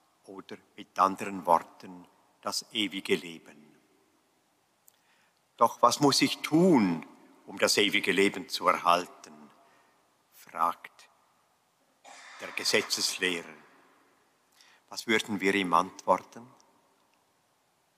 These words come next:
Ewiges Leben ist da, wo Liebe ist. Denn wo Liebe ist, da ist Gott.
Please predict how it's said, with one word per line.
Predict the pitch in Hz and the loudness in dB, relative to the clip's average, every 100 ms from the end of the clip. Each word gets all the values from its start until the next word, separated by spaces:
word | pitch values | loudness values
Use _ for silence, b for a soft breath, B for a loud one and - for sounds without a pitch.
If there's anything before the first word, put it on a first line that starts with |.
| _ _ _ _ _ _ _ _ _ _ _ _ _ - | _ _ _ _ _ _ _ _ _ _ _ _ _ -14
Ewiges | 113 104 101 98 - | -12 -12 -6 -6 -2
Leben | 98 104 120 117 127 | 0 0 -4 -10 -16
ist | - - - - | -10 -6 -6 2
da, | 90 90 123 - - | 4 6 4 0 0
wo | 107 | 2
Liebe | 101 120 123 - - | 2 0 -6 -6 -8
ist. | - - - - _ _ _ _ _ _ _ _ - | -8 -6 -6 -10 _ _ _ _ _ _ _ _ -8
Denn | 101 101 | -6 -2
wo | 98 | 0
Liebe | 90 98 113 131 | 0 -4 -8 -8
ist, | 127 104 - - - _ _ | -8 -8 -4 -4 -6 _ _
da | 98 90 - | 0 0 0
ist | 110 - - - | -6 -6 -6 -10
Gott. | - - _ - | -8 -8 _ -20